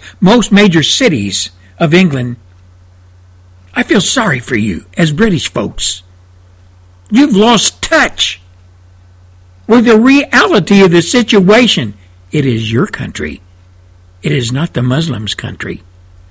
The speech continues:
And when you have a man of faith, Christian faith,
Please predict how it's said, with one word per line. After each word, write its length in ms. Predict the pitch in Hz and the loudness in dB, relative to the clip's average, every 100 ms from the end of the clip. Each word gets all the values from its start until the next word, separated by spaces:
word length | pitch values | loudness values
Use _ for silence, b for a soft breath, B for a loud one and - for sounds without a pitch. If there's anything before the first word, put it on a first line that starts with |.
| - - b b b b - | -20 -20 b b b b -2
And 160 | 165 | 0
when 140 | 156 156 | 2 4
you 180 | 220 226 | 6 6
have 260 | 190 190 | 4 2
a 100 | 170 | 2
man 260 | 151 170 170 | 2 0 0
of 100 | 117 | -6
faith, 460 | - 214 160 - - - - - - - | -2 0 0 -2 -18 -20 -20 -20 -20 -6
Christian 440 | 247 - - 131 | -4 -4 -6 -6
faith, 420 | - 185 147 - | 0 2 2 -2